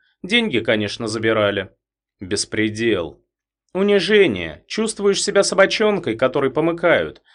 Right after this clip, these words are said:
А потом еще с дилером объясняться. Короче, с тех пор я завязал».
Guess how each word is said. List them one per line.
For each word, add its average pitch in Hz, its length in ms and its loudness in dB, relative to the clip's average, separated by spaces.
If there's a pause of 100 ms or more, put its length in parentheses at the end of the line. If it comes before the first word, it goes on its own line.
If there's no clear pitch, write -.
(180)
А - 100 0
потом 202 280 4
еще 202 280 0
с 180 80 -4
дилером 165 460 6
объясняться. 147 880 -2 (200)
Короче, 208 360 4
с - 80 -6
тех 196 240 0
пор 202 160 2
я 196 180 4
завязал». 185 720 -2